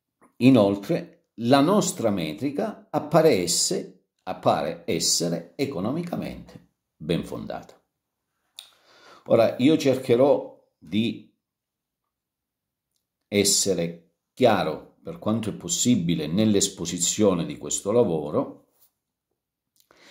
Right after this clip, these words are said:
e nello stesso tempo di essere sintetico. Allora, dicevamo che l'approccio usato da questi signori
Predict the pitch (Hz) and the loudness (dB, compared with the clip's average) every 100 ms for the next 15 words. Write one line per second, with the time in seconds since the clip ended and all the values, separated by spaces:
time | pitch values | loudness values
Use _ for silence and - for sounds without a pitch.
0 | - - 120 135 127 120 120 139 135 180 | -20 -4 4 6 6 4 2 0 0 0
1 | 175 90 90 - 131 82 71 - - 69 | 0 -2 -4 -2 -2 -2 -2 -4 -4 -8
2 | 67 65 60 57 - _ _ _ _ _ | -10 -10 -14 -18 -20 _ _ _ _ _
3 | _ _ _ _ _ _ _ _ _ _ | _ _ _ _ _ _ _ _ _ _
4 | - 117 90 73 - _ _ _ - - | -6 0 0 0 -6 _ _ _ -20 -20
5 | - - - - - - _ _ _ - | -20 -20 -20 -20 -20 -20 _ _ _ -4
6 | 180 170 135 113 117 120 160 185 - 139 | 2 6 8 6 4 0 2 2 2 2
7 | 95 80 - 101 - - _ _ _ _ | 2 0 -4 -2 -4 -8 _ _ _ _
8 | _ 90 90 98 110 113 110 87 76 - | _ -8 -2 2 2 2 0 -2 -4 -12
9 | _ 80 90 107 - 107 95 82 76 71 | _ -10 -6 -6 -4 -6 -4 -4 -4 -6
10 | 67 73 120 | -8 -8 -8